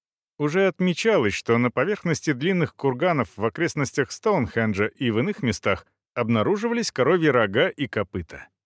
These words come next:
Перед могильниками обнаружены кучи коровьих костей, что свидетельствует, что забитые там животные служили пищей не только живым.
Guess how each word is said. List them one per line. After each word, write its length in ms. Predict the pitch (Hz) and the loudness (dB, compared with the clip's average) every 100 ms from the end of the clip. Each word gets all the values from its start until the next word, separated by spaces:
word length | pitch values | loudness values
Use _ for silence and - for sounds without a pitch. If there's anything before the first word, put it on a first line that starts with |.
| _ _ _ _ _ _ | _ _ _ _ _ _
Перед 240 | 113 120 | -2 0
могильниками 720 | 117 127 143 156 113 - 92 87 | 0 0 2 2 2 0 -4 -4
обнаружены 600 | 90 113 165 151 165 156 | -2 0 0 0 0 -2
кучи 380 | - 208 - | -4 -6 -6
коровьих 460 | 170 165 185 165 - | -2 0 0 -2 -2
костей, 640 | 175 147 - 202 165 87 - | -2 -2 -2 0 0 0 -6
что 220 | - 117 | 0 0
свидетельствует, 840 | - 117 120 190 175 - 151 147 | 0 -2 -2 -4 -6 -6 0 0
что 260 | - - 143 | 0 0 2
забитые 500 | 123 143 175 151 139 | 2 0 0 0 0
там 260 | 160 156 110 | 2 0 0
животные 600 | 127 156 208 - 95 82 | 0 2 0 0 -4 -4
служили 480 | - 117 123 185 170 | -6 -4 -2 -2 -4
пищей 460 | 208 202 - 175 | -6 -6 -4 -2
не 180 | 151 147 | 0 0
только 360 | - 214 - 90 | -2 -4 -4 -6
живым. 460 | 90 82 69 62 | -6 -6 -10 -14